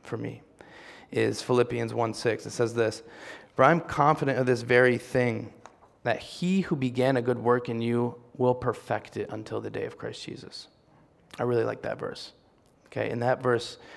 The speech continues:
tells me that even though I struggle with sin, even though I'm a sinner and I'm, I struggle with sin constantly,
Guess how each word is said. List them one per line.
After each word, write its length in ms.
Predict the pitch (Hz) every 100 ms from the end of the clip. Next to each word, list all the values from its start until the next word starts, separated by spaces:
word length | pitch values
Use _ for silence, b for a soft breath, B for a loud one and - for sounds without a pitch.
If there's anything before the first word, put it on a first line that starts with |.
| B B
tells 300 | - 135 123
me 140 | 127 123
that 200 | 113 -
even 220 | 127 127
though 280 | 127 123 -
I 220 | 110 117
struggle 360 | 131 - 120 127
with 140 | 117
sin, 400 | - 117 123 156 - - _ _ _ _ _ -
even 140 | 127
though 80 | 139
I'm 100 | 139
a 60 | 131
sinner 360 | - 127 135
and 80 | 127
I'm, 100 | 120
I 160 | 113 110
struggle 340 | - 131 127
with 140 | 131 127
sin 400 | - 131 135 127 -
constantly, 640 | - 113 135 - 135 156